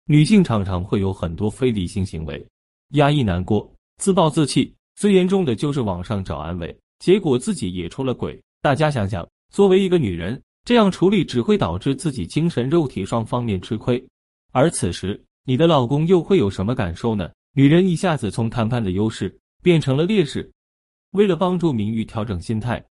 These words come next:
我做了三件事。一，把心态建设放在第一位，先让情绪稳定，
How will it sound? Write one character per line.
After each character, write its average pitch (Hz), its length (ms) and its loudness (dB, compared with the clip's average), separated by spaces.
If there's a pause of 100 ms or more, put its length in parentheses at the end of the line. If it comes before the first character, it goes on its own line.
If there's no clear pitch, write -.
(120)
我 113 120 6
做 127 140 4
了 104 100 4
三 123 180 2
件 110 180 4
事。 - 260 -6 (200)
一， 151 300 2 (220)
把 113 180 2
心 170 220 2
态 180 180 4
建 160 220 2
设 117 160 -2
放 107 180 -2
在 95 140 -2
第 104 240 -2
一 120 80 2
位， 110 240 -2 (220)
先 180 220 2
让 160 220 0
情 104 200 -4
绪 120 100 -4
稳 82 220 -4
定， 110 200 -6